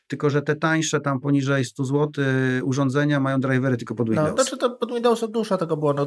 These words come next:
Speaker 2: do, kiedyś była taka moda na karty telewizyjne do pecetów, tak? No więc tak naprawdę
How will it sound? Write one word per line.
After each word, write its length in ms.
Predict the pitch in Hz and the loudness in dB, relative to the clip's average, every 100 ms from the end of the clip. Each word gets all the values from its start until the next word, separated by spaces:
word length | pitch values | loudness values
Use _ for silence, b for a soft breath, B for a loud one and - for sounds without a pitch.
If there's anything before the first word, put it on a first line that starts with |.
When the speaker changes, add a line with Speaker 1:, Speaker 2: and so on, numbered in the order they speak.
| 143 | -4
Speaker 2:
do, 340 | 127 135 131 - 131 | 0 2 2 -2 -6
kiedyś 240 | 143 117 113 | 0 0 0
była 180 | 123 110 | 0 0
taka 240 | 110 110 | 0 -2
moda 240 | 110 107 | 0 0
na 80 | 110 | 0
karty 300 | 110 110 - | 0 -2 -2
telewizyjne 600 | - 90 87 87 92 85 | -2 0 0 0 0 2
do 100 | 85 | 0
pecetów, 500 | - - - - - | 0 -4 -4 -10 -4
tak? 200 | - 117 117 B B B | 0 0 -2 B B B
No 60 | 143 | -6
więc 100 | 143 | -2
tak 160 | 147 | -2
naprawdę 500 | 151 143 143 139 123 | 0 0 0 0 -2